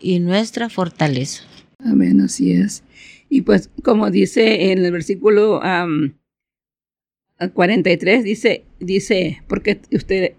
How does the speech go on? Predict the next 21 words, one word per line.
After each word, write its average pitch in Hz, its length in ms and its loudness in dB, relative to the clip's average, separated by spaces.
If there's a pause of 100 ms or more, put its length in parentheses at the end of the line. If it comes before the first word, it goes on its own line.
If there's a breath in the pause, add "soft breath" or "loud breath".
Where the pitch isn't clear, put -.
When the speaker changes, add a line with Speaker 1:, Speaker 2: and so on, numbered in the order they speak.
(140)
Speaker 2:
ah, - 220 -6
dijo, 165 540 -2 (1300)
dice, 170 420 2
diciendo, 170 520 -2
"Padre, 180 280 -2
si 208 160 -4
quieres, 240 300 -2
pasa 226 360 -2
de 208 160 -2
mí 185 280 -4
esta 196 280 -6
copa, 190 440 -2
pero 170 200 2
no 170 180 0
se 196 140 -4
haga 185 220 -2
mi 190 100 0
voluntad, 156 520 0
sino 185 260 -2
la 143 140 -4
tuya". 160 360 -4